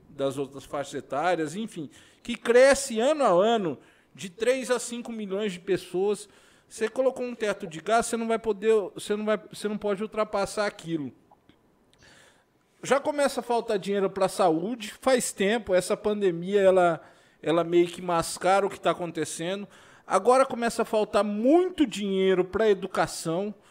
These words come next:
vai faltar dinheiro pra segurança, vai faltar dinheiro pra assistência, vai faltar dinheiro pra tudo.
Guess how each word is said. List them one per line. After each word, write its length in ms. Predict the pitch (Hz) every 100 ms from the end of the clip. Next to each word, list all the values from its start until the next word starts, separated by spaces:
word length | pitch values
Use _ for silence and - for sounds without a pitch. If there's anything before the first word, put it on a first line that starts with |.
| _ _ - - _ _ _ _ _
vai 240 | - 254 302
faltar 420 | 294 254 - 220
dinheiro 440 | 170 196 196 196
pra 260 | 185 254 277
segurança, 800 | - 214 190 170 190 220 - 202
vai 180 | 220
faltar 420 | 262 262 233 233 214
dinheiro 420 | 180 202 202 196
pra 200 | - 208
assistência, 840 | - 202 - - 202 214 208 226 _ _ _ _ _
vai 140 | 381
faltar 320 | 381 392 392 392
dinheiro 300 | 370 392 370
pra 180 | 392
tudo. 500 | 381 - 359 359 302